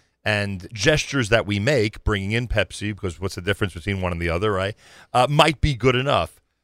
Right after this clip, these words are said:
But that's not how this needs to be approached. We have to make sure, because of the situation that they're in,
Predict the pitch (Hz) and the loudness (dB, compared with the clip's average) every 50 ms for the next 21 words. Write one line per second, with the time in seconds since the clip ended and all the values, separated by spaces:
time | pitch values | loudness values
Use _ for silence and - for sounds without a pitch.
0 | _ _ - 147 127 160 147 147 - - 147 147 139 135 135 120 131 127 131 127 | _ _ 0 2 4 4 2 2 0 -2 0 0 0 2 0 0 0 0 0 0
1 | 117 113 107 - - 110 107 104 98 - - 107 98 98 92 87 - - 120 107 | -2 -4 -6 -4 -2 0 0 0 0 -4 -6 -4 -2 -2 -2 -2 0 0 0 2
2 | 80 69 - - - 98 110 113 - - 123 123 120 - - 127 120 110 101 98 | 0 -2 -6 -10 -6 -4 0 0 2 2 2 0 0 -2 -6 -6 -4 -4 -4 -6
3 | - - - 175 180 156 104 78 78 80 - _ _ _ _ - 113 104 - - | -8 -8 -4 0 2 2 2 2 -2 -6 -8 _ _ _ _ -8 -8 -8 -6 -4
4 | - - 175 185 170 131 110 104 98 - 101 92 - 101 95 90 87 - - 92 | -2 0 2 2 2 0 -2 -4 -4 -4 -6 -6 -4 -2 -2 -2 -2 -4 -6 -6
5 | 90 80 80 87 87 85 82 80 80 76 76 | -6 -4 -2 -2 -2 -2 -2 -4 -6 -8 -10